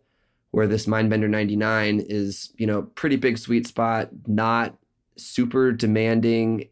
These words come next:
with that accessible tip. I think it's advanced, like, low advanced and high intermediates are gonna, are gonna get more out of this ski than they would the M five, I would wager.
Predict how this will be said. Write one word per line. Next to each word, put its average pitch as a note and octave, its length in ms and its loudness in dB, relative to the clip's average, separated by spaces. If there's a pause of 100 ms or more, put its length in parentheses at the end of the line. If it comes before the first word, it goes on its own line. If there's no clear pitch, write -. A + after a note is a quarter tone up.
with A2 120 -4
that G#2+ 160 -2
accessible G3+ 480 -2
tip. - 320 -2
I G#3+ 80 -2
think G#2 200 -4
it's G2 260 -8 (520)
advanced, A2+ 560 0
like, G#2 140 -2
low B2 240 4
advanced A2+ 720 0
and G2 380 -4
high G#2 280 -4
intermediates G#2 560 0
are G2+ 80 -2
gonna, G2 420 -2
are G2 100 -4
gonna G2 180 -4
get F#2 340 -6 (240)
more G#2 220 2
out G2+ 120 0
of F#2+ 60 0
this G2 140 -2
ski A2 200 -4
than G2+ 120 0
they G2+ 100 -2
would F#2+ 420 -2 (160)
the F2+ 360 -4
M F#2 160 -4
five, G#2 580 -2
I B2+ 120 0
would C3 140 2
wager. C3 540 2